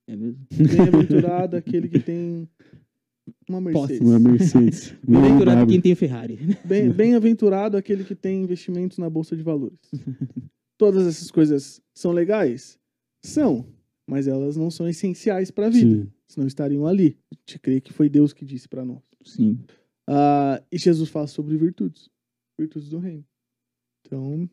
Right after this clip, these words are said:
Speaker 2: sua palavra é muito massa, João. Se é uma coisa que a gente precisa colocar como meta, é que a gente desenvolva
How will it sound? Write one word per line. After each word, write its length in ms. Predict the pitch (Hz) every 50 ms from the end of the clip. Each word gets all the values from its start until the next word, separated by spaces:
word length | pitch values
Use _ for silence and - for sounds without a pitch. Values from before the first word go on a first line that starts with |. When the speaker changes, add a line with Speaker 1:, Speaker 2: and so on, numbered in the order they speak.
| _ _
Speaker 2:
sua 120 | - 156
palavra 280 | 156 165 160 160 165 175
é 40 | 175
muito 220 | 180 185 - 220
massa, 300 | 240 233 196 160 - 170
João. 200 | 156 147 135 135
Se 120 | _ - 165
é 20 |
uma 140 | 160 170 180
coisa 240 | - 190 180 180 180
que 80 | -
a 40 | 175
gente 160 | 175 175 - -
precisa 360 | - 180 165 - 175 175 175
colocar 360 | - - 175 170 170 - 165
como 260 | - - 170 165 160
meta, 500 | 156 151 147 151 175 - _ _ - 143 - _ _ _ _ _ _ _ _ _ _ _ _ -
é 260 | 127 120 127 135 147
que 180 | 156 _ _ 160
a 60 | 156
gente 300 | 156 156 156 156 - 170
desenvolva 880 | 156 160 160 165 175 175 160 147 143 143 151 160 175 180 190 196 202 208